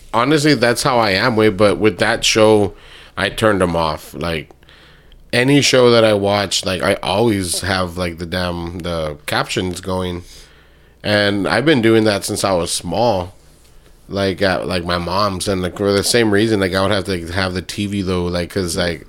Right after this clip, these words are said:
I don't want them knowing I was awake, you know, I was supposed to be asleep and shit, I'd be watching T V, so I would have the captions, and I'm used to it like that, but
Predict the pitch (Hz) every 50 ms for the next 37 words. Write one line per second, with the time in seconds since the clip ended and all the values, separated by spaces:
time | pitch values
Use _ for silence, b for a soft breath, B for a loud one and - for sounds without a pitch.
0 | - 73 90 92 92 95 92 92 92 95 92 95 98 98 95 95 92 92 92 92
1 | 90 87 87 85 92 113 120 101 78 - 104 104 107 110 107 107 101 98 107 107
2 | 98 98 92 104 101 90 - - 117 117 - 107 92 - - 98 95 90 98 95
3 | 92 92 92 90 - 87 80 - - - 113 107 101 98 95 - B B B B
4 | B B B B B B B B B B B - - - 117 110 107 107 110 110
5 | 117 123 120 107 98 - - 110 117 135 - - - 104 101 98 85 98 95 92
6 | 90 85 - B B B B B B B B B 104 117 113 117 107 123 170 196
7 | - - - 127 120 110 98 98 98 98 92 98 95 95 82 82 98 107 104 95
8 | - -